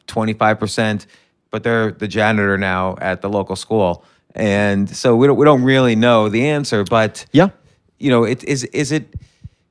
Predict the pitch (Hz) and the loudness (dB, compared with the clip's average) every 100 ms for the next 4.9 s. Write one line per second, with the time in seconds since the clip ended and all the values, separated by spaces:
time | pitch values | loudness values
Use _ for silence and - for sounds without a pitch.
0 | _ 151 151 156 156 147 139 135 156 143 | _ -2 0 0 2 2 2 0 -2 0
1 | 196 190 160 135 147 123 120 117 113 151 | 0 2 2 2 0 2 2 4 2 2
2 | 156 117 98 - 117 113 - 123 - - | 2 2 0 -2 -2 -2 -4 -4 -4 -10
3 | 127 135 147 139 131 123 117 120 - 113 | -6 -2 0 2 0 0 0 -2 -2 -6
4 | 104 131 139 131 139 165 127 117 101 | 0 2 2 2 0 0 0 -2 -6